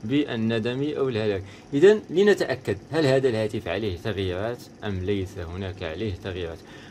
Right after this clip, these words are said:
أولًا أنا أشتغل على، آه، الموقع المعروف الذي هو الإي تولز. هذا صراحةً موقع جيد، سأريكم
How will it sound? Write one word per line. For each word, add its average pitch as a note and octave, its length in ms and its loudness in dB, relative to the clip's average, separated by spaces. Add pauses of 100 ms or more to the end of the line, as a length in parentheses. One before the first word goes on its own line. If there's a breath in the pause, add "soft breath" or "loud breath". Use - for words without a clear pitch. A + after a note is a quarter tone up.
(100)
أولًا D#3 500 4
أنا C#3 200 -2
أشتغل B2 440 -4
على، G2 200 -2
آه، F2 520 -10
الموقع G#2 600 -2
المعروف A2 680 -4 (240)
الذي G2+ 440 -4
هو F#2+ 340 -2 (140)
الإي F#2+ 420 -8
تولز. A2+ 420 -6
هذا G#2+ 240 -4
صراحةً F#2+ 400 -8
موقع F#2 420 -6 (180)
جيد، G2+ 240 -6
سأريكم G2+ 580 -6